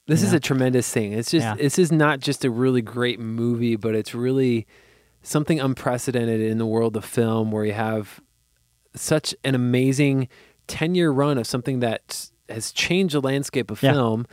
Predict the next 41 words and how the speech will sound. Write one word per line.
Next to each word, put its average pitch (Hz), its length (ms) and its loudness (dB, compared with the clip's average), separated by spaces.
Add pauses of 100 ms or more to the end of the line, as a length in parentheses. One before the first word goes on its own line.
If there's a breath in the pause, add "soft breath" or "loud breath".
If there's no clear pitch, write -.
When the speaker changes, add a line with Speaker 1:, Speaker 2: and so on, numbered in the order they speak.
(420 loud breath)
Speaker 1:
and 127 180 0
creating 135 520 0
a, 113 420 0
a 104 80 -4
shared 165 540 0
universe 123 840 2 (300 soft breath)
that 123 220 -2 (260)
it 151 140 2
has 131 260 0
been, 120 360 0
<laughs> - 680 -2
there 135 140 2
have 151 140 2
been 123 220 2
many 165 200 4
attempts 135 340 -2
to 123 120 -2
copy 143 760 -2 (500)
and 123 240 0
fa-, - 420 -2
they've, 131 440 0 (100)
everything 185 500 2
that 147 120 2
has 131 180 2
attempted 139 360 0
to 127 60 0
copy 120 300 -2
this 110 340 -4 (300)
format 135 320 2
has 110 200 -2
failed. 233 180 -8
Speaker 2:
D 185 180 4
C. 147 240 0 (200)
<laughs> 262 220 2
Speaker 1:
Yes, 143 220 4
Speaker 2:
D 131 80 0
C. - 60 -6 (160)
Speaker 1:
has - 240 -2
failed 156 400 2
largely. 131 600 2
Speaker 2:
<laughs> 214 60 4